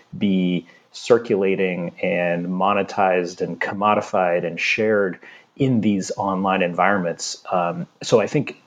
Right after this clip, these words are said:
you're right to say that journalists think about, you know, they think about what kind of headlines they're using. Well, you know, headline writers <laughs> think about what kind of headlines work for, um, uh, for search engine optimization.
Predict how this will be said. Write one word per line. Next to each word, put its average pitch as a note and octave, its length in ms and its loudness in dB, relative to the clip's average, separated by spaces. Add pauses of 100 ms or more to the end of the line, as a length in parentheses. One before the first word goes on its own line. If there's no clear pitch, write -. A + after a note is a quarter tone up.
(240)
you're G#2+ 180 -2
right A2+ 320 0
to C3 80 -4
say A2 180 0
that F#2+ 120 -4
journalists G#2+ 680 -2 (320)
think D3 380 -6
about, A2 520 0 (520)
you A2 120 2
know, F2+ 200 -2
they F#2+ 140 2
think C3+ 220 -4
about G#2+ 180 2
what F2+ 140 -2
kind - 160 -4
of - 60 -8
headlines B2+ 540 0
they're B2 120 2
using. A#2+ 360 0
Well, F2 260 0
you G#2 80 -8
know, E2+ 80 -4
headline A2+ 320 0
writers G2+ 300 2
<laughs> - 40 -8
think G#2+ 120 -4
about A2 160 2
what G2+ 100 0
kind F#2+ 160 -6
of F2+ 60 -4
headlines A2+ 360 2
work A2 340 -2
for, F2+ 520 0 (380)
um, E2+ 500 -2 (640)
uh, F2+ 200 2
for - 200 -2
search C3 300 0
engine A#2 260 2
optimization. G#2 1000 0